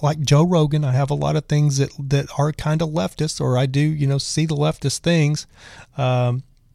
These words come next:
but I am, I'm, I'm, I'm, I'm, I'm right now. R V Chris, there was a guy in Canada identified as a woman for cheap insurance. True story, left them stumped.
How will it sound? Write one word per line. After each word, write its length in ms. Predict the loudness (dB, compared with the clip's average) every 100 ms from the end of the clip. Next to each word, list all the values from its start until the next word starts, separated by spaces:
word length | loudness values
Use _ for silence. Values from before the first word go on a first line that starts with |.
| _ _ -12 -4
but 340 | 0 0 -2 -2
I 120 | 2
am, 240 | 2 2
I'm, 200 | 0 0 0
I'm, 240 | 0 0 -4 -2
I'm, 320 | 2 2 0 0
I'm, 220 | 0 2
I'm 180 | 2 0
right 220 | 2 0 0
now. 220 | 0 0 -2 _ _ _ _ _ _ _ _ _ _ _ _ -20 _ _ -16 -16 -20 -14 -2
R 80 | 0
V 140 | 0
Chris, 360 | 0 2 2 2
there 200 | 0 0
was 160 | 0
a 40 | -2
guy 260 | 0 0
in 160 | 0 -4
Canada 420 | -2 0 0 0
identified 580 | 0 0 0 -2 -2 -2
as 140 | -2
a 20 | -2
woman 300 | 0 0 0
for 160 | -4
cheap 360 | -6 -2 -2 0
insurance. 540 | 0 0 -2 -2 -6
True 180 | -2 -2
story, 380 | -2 0 0 0
left 320 | 0 -2 -2
them 140 | -2
stumped. 500 | -2 -2 -2 -2 -8